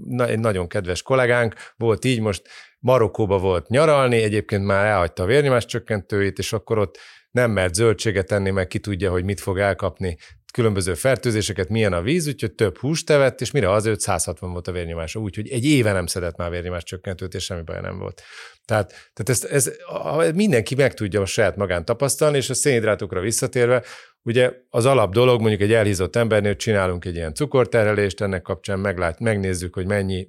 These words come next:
a peak inzulinja, tehát mennyire emelkedik meg az inzulin szintje, és az egy nagyon egyszerű tapasztalat, hogy valakinek száz fölé megy az inzulin szintje, az, az gyakorlatilag hízásra hajlamos lesz, vagy inzulinrezisztenciára hajlamos lesz.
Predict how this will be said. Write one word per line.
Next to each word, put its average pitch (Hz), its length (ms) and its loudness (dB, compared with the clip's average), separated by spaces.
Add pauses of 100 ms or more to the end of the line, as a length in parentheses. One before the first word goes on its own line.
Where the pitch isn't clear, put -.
(140)
a 87 180 -10
peak 95 320 -6
inzulinja, 113 500 -2
tehát 101 200 -6
mennyire 107 400 -2
emelkedik 98 640 -6
meg 92 140 -10
az 82 120 -10
inzulin 139 400 -2
szintje, 139 380 -2 (340)
és - 180 -4
az 139 100 0
egy 147 220 2
nagyon 113 320 0
egyszerű 98 280 -2
tapasztalat, 113 500 -2
hogy 110 100 2
valakinek 92 280 0
száz 101 320 0
fölé 92 200 -4
megy 87 120 -6
az 80 120 -8
inzulin 110 320 0
szintje, 101 340 -4
az, 101 220 -4
az 95 140 -6
gyakorlatilag 95 400 -6
hízásra 90 480 -4
hajlamos 85 400 -6
lesz, 98 200 -6
vagy 95 180 -6
inzulinrezisztenciára 92 920 -6
hajlamos 117 360 -4
lesz. 143 220 -2